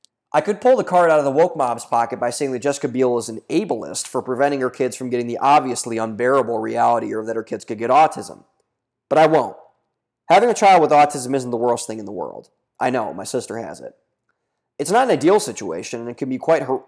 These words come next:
in a, quite a horrific affliction, but it's not worth a certain d-, death of a disease that we know can actually kill you. But hey, maybe I'm an ableist, I don't know.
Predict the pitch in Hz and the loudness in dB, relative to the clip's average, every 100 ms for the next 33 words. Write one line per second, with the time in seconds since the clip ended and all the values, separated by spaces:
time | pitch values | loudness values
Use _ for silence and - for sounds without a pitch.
0 | - 120 117 _ _ - 170 139 117 127 | -10 -10 -10 _ _ -2 2 2 2 0
1 | 131 120 110 - 185 - 62 - _ _ | 0 -6 -10 -2 -2 -2 -14 -20 _ _
2 | _ - 143 185 220 190 175 139 - 160 | _ -6 -2 2 4 4 2 -2 -4 -4
3 | 147 107 120 123 120 123 139 135 120 117 | -4 -6 -6 -8 -6 0 2 0 -4 -6
4 | 113 123 117 117 117 113 120 120 - 101 | -6 -8 -6 -6 -6 -6 -6 -6 -8 -2
5 | 175 139 - - _ _ _ _ _ _ | 0 0 -4 -12 _ _ _ _ _ _
6 | _ - 123 139 120 123 120 135 123 104 | _ -6 -2 0 -2 -2 0 0 -2 -8
7 | - 62 - 107 101 58 67 | -12 -14 -10 -10 -10 -14 -20